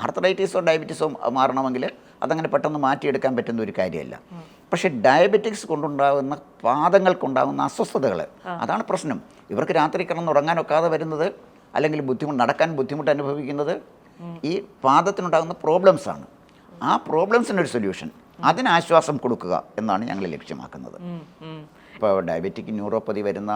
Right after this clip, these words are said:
Speaker 1: ആളുകൾക്ക് കാലിൻ്റെ ഒരു സ്പർശനശേഷി, ഏഹ്, കുറഞ്ഞു വരുന്ന ഇ-, ഇഷ്യൂസ് ഉണ്ട്.
Speaker 2: ഉം.
Speaker 1: ഏഹ്, അതുപോലെ തന്നെ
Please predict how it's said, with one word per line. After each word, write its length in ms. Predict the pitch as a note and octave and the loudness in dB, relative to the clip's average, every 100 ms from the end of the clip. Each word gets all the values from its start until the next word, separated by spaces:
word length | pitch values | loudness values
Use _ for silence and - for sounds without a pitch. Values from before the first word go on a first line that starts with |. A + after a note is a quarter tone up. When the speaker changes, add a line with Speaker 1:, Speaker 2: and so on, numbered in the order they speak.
| G#2 - | -6 -4
Speaker 1:
ആളുകൾക്ക് 380 | G2 G#2 G2+ G2+ G2+ | -4 -4 -4 -6 -4
കാലിൻ്റെ 340 | F#2 G#2 G#2+ G#2 | -2 -2 -2 -4
ഒരു 80 | G2 | -6
സ്പർശനശേഷി, 800 | - F2 - A#2 G#2+ - G2 G2+ - _ - - - | -10 -12 -8 -8 -6 -8 -8 -10 -12 _ -20 -12 -4
ഏഹ്, 100 | F2+ F2+ | -4 -2
കുറഞ്ഞു 240 | F#2+ G2+ F#2+ | -4 -2 -4
വരുന്ന 220 | F2+ F2+ E2 - C#2 | -4 -4 -6 -8 -12
ഇ-, 80 | - F2 | -12 -12
ഇഷ്യൂസ് 300 | - G2+ - | -10 -12 -10
ഉണ്ട്. 160 | E2 - - - | -10 -10 -16 -14
Speaker 2:
ഉം. 80 | F#3+ F3+ - - | -12 -14 -14 -10
Speaker 1:
ഏഹ്, 120 | D#2 - | -8 -4
അതുപോലെ 260 | A2 A#2+ B2 | -4 -2 -2
തന്നെ 200 | B2 A#2 | -2 -4